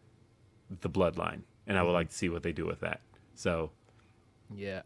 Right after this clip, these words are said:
Speaker 3: I don't know what to do with them at Mania.
Speaker 1: I don't know
Speaker 3: Um,
Speaker 1: Mania, right? But I think
Speaker 3: but I
Speaker 1: before Mania, you could do something cool.
Speaker 3: Yeah, I think by the time April gets here, you should be ready to do some cool stuff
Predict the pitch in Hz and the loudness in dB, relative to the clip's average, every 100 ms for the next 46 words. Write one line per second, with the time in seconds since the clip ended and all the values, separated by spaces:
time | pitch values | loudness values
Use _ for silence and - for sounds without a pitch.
0 | - 117 131 113 101 98 104 - 90 95 | 0 8 8 8 2 0 -2 -2 -6 -6
1 | 87 90 87 78 87 85 78 76 - _ | -6 -8 -8 -8 -10 -10 -12 -14 -18 _
2 | - 101 95 92 87 87 85 85 85 87 | 4 6 8 6 6 4 2 0 0 2
3 | 85 87 - _ _ - 113 107 107 110 | 2 -2 -8 _ _ 12 12 12 8 6
4 | 95 107 101 95 90 87 85 85 85 82 | 6 10 10 10 6 4 2 -2 -2 -2
5 | - 80 80 82 80 - _ - - _ | -4 -6 -6 -4 -6 -8 _ -14 -14 _
6 | _ _ - 101 87 - 123 - 175 - | _ _ -8 -6 -6 0 0 2 0 8
7 | 127 113 - 107 101 95 92 _ _ - | 6 6 0 -2 -2 -6 -10 _ _ -4
8 | 113 107 101 - 98 - 92 90 90 107 | -2 0 -4 -4 -6 -4 -2 -2 -2 -6
9 | - 98 95 92 92 87 - 92 87 98 | -6 -6 -4 -4 -4 -6 -6 -6 -6 -8
10 | 92 - 90 98 90 - 82 | -8 -8 -8 -6 -6 -8 -12